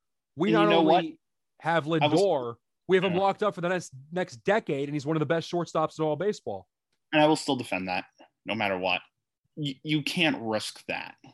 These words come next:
Speaker 2: you know?
Speaker 1: No, 'cause they literally got to, literally the night before opening day, which is,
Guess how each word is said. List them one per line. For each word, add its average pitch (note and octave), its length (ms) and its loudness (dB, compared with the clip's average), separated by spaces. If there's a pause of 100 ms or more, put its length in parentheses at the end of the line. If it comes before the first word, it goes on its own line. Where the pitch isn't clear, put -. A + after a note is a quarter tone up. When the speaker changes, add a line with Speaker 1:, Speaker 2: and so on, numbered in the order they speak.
(500)
Speaker 2:
you A2+ 140 -6
know? A#2 300 -6 (440)
Speaker 1:
No, D#3+ 320 4
'cause D3 120 -4
they A3 300 -2
literally D#3+ 420 -2
got B2+ 240 -2
to, A#2+ 240 -10 (140)
literally F3 160 0
the C3+ 80 -4
night C3 220 -2
before B2 280 -8
opening A2+ 300 -6
day, G2+ 300 -8
which A2 180 -14
is, A2 200 -14